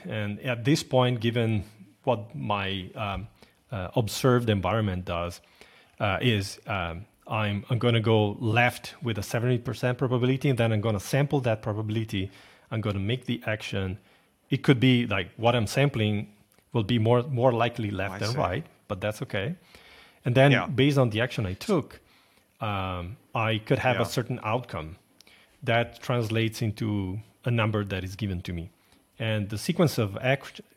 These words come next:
Speaker 1: the sequences of actions, and so, uh, uh, hence the probability distributions that are presented to me to take those actions will, will result in a, something called a reward,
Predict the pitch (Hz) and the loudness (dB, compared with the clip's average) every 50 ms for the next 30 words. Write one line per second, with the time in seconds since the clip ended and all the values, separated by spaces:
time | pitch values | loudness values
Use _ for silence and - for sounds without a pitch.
0 | _ 147 113 104 - - 180 175 - 135 107 - 117 101 92 101 98 95 98 _ | _ -12 -10 -8 -4 -4 -4 -2 0 -2 -2 -2 -4 -6 -4 -4 -6 -6 -10 _
1 | _ _ _ _ _ _ _ _ - 147 139 - - 113 101 165 196 - - _ | _ _ _ _ _ _ _ _ -8 -8 -8 -6 -8 -6 -6 -6 -10 -12 -16 _
2 | _ _ - 117 110 101 - - 123 113 113 110 110 107 110 - - - _ _ | _ _ -10 -8 -8 -8 -6 -4 -2 0 0 0 -2 -4 -6 -14 -20 -20 _ _
3 | _ _ _ _ _ _ _ _ - 202 165 _ _ _ _ _ _ - _ _ | _ _ _ _ _ _ _ _ -18 -18 -18 _ _ _ _ _ _ -20 _ _
4 | - 98 87 85 95 90 101 - _ _ _ _ _ - - 90 90 98 98 - | -10 -10 -10 -10 -12 -14 -18 -20 _ _ _ _ _ -16 -14 -14 -14 -14 -16 -20
5 | - - - - _ - - - 143 127 131 117 113 - - - - _ _ _ | -20 -20 -20 -20 _ -8 -2 2 2 4 4 2 0 -2 -6 -10 -12 _ _ _
6 | _ 127 110 117 117 - 127 110 113 110 131 170 202 202 131 113 107 92 - - | _ -8 -8 -8 -2 -2 0 0 0 0 0 0 0 0 -2 -2 -2 -4 -4 -6
7 | - 101 117 147 139 - 110 101 92 107 95 98 92 - - 110 104 120 117 117 | -4 -2 -2 -2 -2 -2 -6 -4 -4 -4 -6 -6 -8 -6 -6 -4 -2 -2 -2 -2
8 | 135 117 - 117 107 104 101 95 - - - - - _ _ _ - 107 - 143 | -4 -4 -2 -2 0 -2 -2 -4 -8 -20 -20 -20 -20 _ _ _ -12 -2 0 0
9 | 156 160 160 135 110 98 101 98 - - 92 90 87 - _ _ _ _ _ _ | 0 0 -2 -4 -2 -2 -4 -6 -6 -8 -10 -10 -10 -12 _ _ _ _ _ _
10 | - _ _ _ _ _ _ 165 135 135 131 135 - 127 120 123 120 117 117 113 | -20 _ _ _ _ _ _ 0 0 0 0 -2 -4 -2 0 0 2 0 0 -2
11 | 110 117 139 120 120 113 104 110 110 113 135 139 - - 107 104 98 95 92 87 | -4 -6 -2 0 0 0 2 0 0 0 -2 -4 -6 -6 -4 -4 -4 -6 -8 -10
12 | 90 _ _ _ _ - - - 120 107 - 123 - - 104 98 98 98 87 98 | -14 _ _ _ _ -8 -4 -4 -2 -2 -4 -6 -4 -4 -6 -4 -4 -8 -8 -8
13 | 92 85 78 87 85 85 107 147 156 | -12 -12 -12 -12 -12 -10 -10 -10 -10